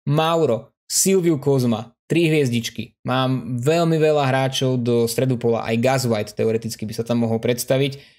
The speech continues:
Takže stred pola je vyriešený, to už si musím len sám v hlave ujasniť, koho chcem mať do tej áčkovej vlny a koho chcem mať ako náhradníkov. No a v útoku v tejto chvíli Misan, Kosy, Hanzlík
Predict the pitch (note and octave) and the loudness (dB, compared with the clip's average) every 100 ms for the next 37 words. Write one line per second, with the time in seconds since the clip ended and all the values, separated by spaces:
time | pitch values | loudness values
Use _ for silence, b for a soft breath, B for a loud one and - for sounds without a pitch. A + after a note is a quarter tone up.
0 | _ - A2+ A2+ - C3+ C#3 C3+ A#2+ A#2 | _ -4 -2 0 -2 -2 0 2 2 2
1 | C3 C3+ C#3+ C#3+ D3 D3 C3+ B2+ B2+ - | 0 0 0 2 0 -2 -4 -2 -2 -2
2 | B2 - B2 A#2+ A#2 B2+ B2+ A#2 A#2+ B2 | -2 -2 -2 0 0 0 0 0 0 2
3 | A#2+ B2 A#2+ B2+ A#2 - B2+ A#2+ - B2 | 2 0 0 -2 -4 -2 -2 -4 -2 -2
4 | A#2+ A#2 A#2 - _ _ _ _ _ A#2+ | 0 -2 -4 -16 _ _ _ _ _ -2
5 | A2+ A2 G#2+ - - _ A#2+ G#2+ - A#2+ | 0 0 -2 -6 -12 _ -2 -2 -4 -4
6 | C#3 - D#3+ D3+ D#3+ E3 D#3+ C3 _ - | -2 0 2 2 2 0 -2 -6 _ -12
7 | B2 B2+ A#2 A#2+ A2+ A2+ A2+ A2 G#2+ G#2 | -2 -2 0 -2 0 -2 -2 -4 -2 -2
8 | A2 B2 C3 C#3+ D#3 F3 F3 E3+ - _ | -4 -2 -2 -2 -2 0 0 -2 -10 _
9 | _ _ D#3 C3+ B2 C#3 D#3 C3+ C#3+ C#3 | _ _ -2 0 0 0 0 0 0 0
10 | C3+ D3 C3+ C3 C3 B2+ A#2+ A2+ A#2 C3 | 0 -2 -2 -2 -2 0 0 2 2 0
11 | - A#2+ A#2 A#2 B2 A#2 A#2 A#2 A#2+ A#2 | 0 0 0 0 -2 0 -2 0 0 0
12 | A2 A2 | -2 -4